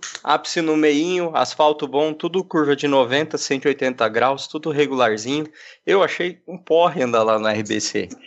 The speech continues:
Não, não achei divertido justamente porque não tinha desafio. Era, as curvas eram muito fáceis de fazer. E Betim eu adoro andar, porque a, a velocidade é alta, tem as curvas que são difíceis de fazer, e quando bota, quando você começa a disputar a posição kart do lado,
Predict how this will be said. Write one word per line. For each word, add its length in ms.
Não, 200
não 180
achei 260
divertido 600
justamente 440
porque 320
não 140
tinha 200
desafio. 520
Era, 140
as 100
curvas 300
eram 140
muito 240
fáceis 320
de 60
fazer. 340
E 80
Betim 320
eu 120
adoro 380
andar, 300
porque 240
a, 120
a 240
velocidade 600
é 40
alta, 460
tem 140
as 120
curvas 300
que 80
são 140
difíceis 560
de 60
fazer, 540
e 80
quando 260
bota, 520
quando 240
você 120
começa 360
a 140
disputar 460
a 20
posição 520
kart 320
do 160
lado, 500